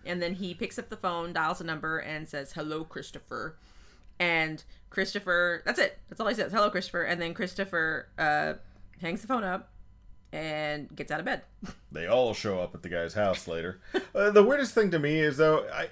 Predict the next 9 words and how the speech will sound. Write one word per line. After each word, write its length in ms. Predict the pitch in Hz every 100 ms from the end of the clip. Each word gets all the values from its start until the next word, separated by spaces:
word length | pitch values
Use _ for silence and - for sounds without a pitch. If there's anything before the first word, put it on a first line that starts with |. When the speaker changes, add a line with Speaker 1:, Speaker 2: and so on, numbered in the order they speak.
| -
Speaker 2:
I 100 | 160
don't 340 | 127 185 170
recall 1120 | 156 143 127 - - 190 185 127 113 107 - - - - - - - - -
him, 640 | 123 131 147 143 135 120 - - - - - 135 131 117
like, 260 | 131 113 -
them 220 | 127 120
using 300 | 123 120 113
his 260 | 95 117 92
name. 400 | 107 85 64